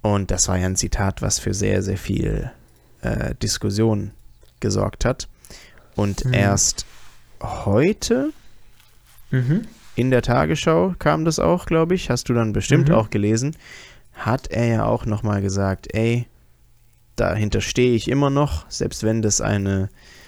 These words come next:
Speaker 1: äh, kontroverse Aussage ist.“ Ähm, er meinte auch, wir müssen einen Mentalitätswechsel angehen. Und, ähm,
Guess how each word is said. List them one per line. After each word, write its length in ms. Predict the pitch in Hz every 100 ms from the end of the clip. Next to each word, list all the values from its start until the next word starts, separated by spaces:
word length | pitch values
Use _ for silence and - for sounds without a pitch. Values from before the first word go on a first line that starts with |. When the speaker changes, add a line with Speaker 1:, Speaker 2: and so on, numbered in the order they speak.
| - -
Speaker 1:
äh, 500 | - 101 98 95 95 98
kontroverse 680 | - 107 107 101 98 95
Aussage 480 | 107 123 - 117 113
ist.“ 340 | 113 120 - - - - _ - - -
Ähm, 540 | 104 98 95 95 95 -
er 120 | - 101
meinte 360 | 98 101 110
auch, 300 | 110 104 - - - - - -
wir 140 | - 101
müssen 480 | 98 98 101 101 -
einen 440 | - 101 101 - -
Mentalitätswechsel 1400 | 104 101 - 98 98 - 131 - - 113 117 - 120
angehen. 560 | 127 123 117 120 120 120 - _ - - - - - -
Und, 600 | - 107 104 101 98 92
ähm, 460 | 98 92 92 90 90